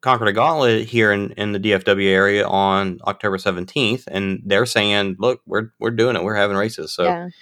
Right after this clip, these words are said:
Speaker 1: we'll see.
Speaker 2: Well, I think Conquer the Gauntlet is the same weekend as Virtual Worlds.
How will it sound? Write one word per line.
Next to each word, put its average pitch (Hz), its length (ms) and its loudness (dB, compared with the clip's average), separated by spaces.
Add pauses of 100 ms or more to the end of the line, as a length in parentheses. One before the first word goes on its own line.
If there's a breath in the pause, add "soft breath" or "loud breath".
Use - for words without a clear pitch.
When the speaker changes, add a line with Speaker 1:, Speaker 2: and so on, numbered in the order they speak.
(340 loud breath)
Speaker 1:
we'll 98 140 0
see. 95 440 2
Speaker 2:
Well, 220 120 4
I 226 40 6
think 269 220 0
Conquer 226 300 0
the 208 80 4
Gauntlet 196 360 -2
is 180 140 -2
the 190 80 -12
same 180 280 -6
weekend 175 400 -4
as 160 180 -4
Virtual 170 680 -4 (200)
Worlds. 175 680 -8